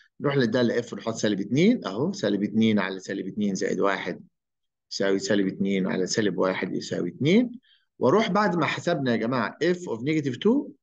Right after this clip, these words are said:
اللي هي قيمتها طلعت معانا اتنين، نجيب بقى G of two. أهو، G of two، أروح للدالة G وأحط فيها two، nine minus two squared،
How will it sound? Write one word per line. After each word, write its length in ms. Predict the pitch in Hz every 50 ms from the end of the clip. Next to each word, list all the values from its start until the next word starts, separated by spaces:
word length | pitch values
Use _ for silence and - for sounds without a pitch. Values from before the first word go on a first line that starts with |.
| _ - 110
اللي 120 | 107 117
هي 80 | 127 120
قيمتها 360 | 120 - 117 135 127 - 113
طلعت 340 | 117 127 117 110 110 - 104
معانا 220 | 107 113 104 95
اتنين، 400 | - - 139 175 214 254 254 240 - - _ _ _ _ - _ _ -
نجيب 340 | 117 123 135 190 214 185 175
بقى 240 | 220 220 - 233 208
G 280 | - 147 131 135 165 214 254 277 277 269 269 269 269 151
of 160 | 139 117 104
two. 360 | - - _ - - 90 87 - _ _ _ _ _ _ _ _ _ _ _ _ _ _ _ _ _ _ _ _ _
أهو، 180 | - 80 82 87 - _ _ _ _ _ _ _ _ _ -
G 40 | 117 123 113 - - 113
of 40 | -
two، 500 | - - 160 185 233 - - - - -
أروح 220 | - 95 - -
للدالة 440 | 92 90 87 - 110 104 95 92 90
G 140 | 87 123 170
وأحط 480 | 214 196 123 87 - 117 - - -
فيها 260 | - - 101 98 87
two، 320 | 80 - - 156 185 214 190
nine 480 | 120 101 101 104 117 131 147 160 147 101
minus 340 | 104 98 95 90 90 95 90
two 280 | - - 107 101 - -
squared، 380 | - 113 127 170 208 226 226